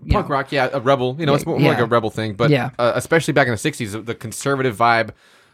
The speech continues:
Speaker 2: uh, was more
Speaker 1: A lot
Speaker 2: so.
Speaker 1: thicker.
Speaker 2: Yes, it
Speaker 1: A lot
Speaker 2: was
Speaker 1: more
Speaker 2: harder,
Speaker 1: predominant.
Speaker 2: harder to swim through.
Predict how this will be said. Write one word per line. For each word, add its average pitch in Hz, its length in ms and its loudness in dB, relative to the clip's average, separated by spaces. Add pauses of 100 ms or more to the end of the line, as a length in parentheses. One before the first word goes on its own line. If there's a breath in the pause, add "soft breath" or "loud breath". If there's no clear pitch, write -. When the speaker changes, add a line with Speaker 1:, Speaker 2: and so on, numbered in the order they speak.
(180 soft breath)
Speaker 2:
uh, 107 380 2
was 110 320 -4
more 127 260 0
Speaker 1:
A 139 100 -4
lot 165 100 4
Speaker 2:
so. 85 100 -2
Speaker 1:
thicker. 156 380 0 (160)
Speaker 2:
Yes, 135 480 -2
it 156 100 -6
Speaker 1:
A - 20 0
lot 117 100 0
Speaker 2:
was 156 100 0
Speaker 1:
more 170 120 6
Speaker 2:
harder, 151 140 4
Speaker 1:
predominant. 151 360 2
Speaker 2:
harder 208 200 0
to 196 100 -2
swim 196 240 -8
through. 170 320 -6